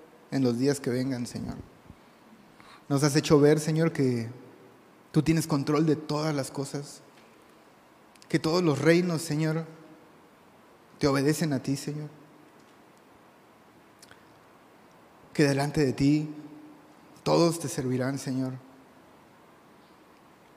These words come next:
Y gracias, Señor, por recordarnos esto, Señor,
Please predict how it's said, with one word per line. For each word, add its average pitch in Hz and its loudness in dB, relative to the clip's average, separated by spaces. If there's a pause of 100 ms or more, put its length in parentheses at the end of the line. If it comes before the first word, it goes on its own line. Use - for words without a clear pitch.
(520)
Y 139 0 (1120)
gracias, 139 -4
Señor, 113 -4 (1800)
por 156 4
recordarnos 147 -2
esto, 165 -6
Señor, 113 -10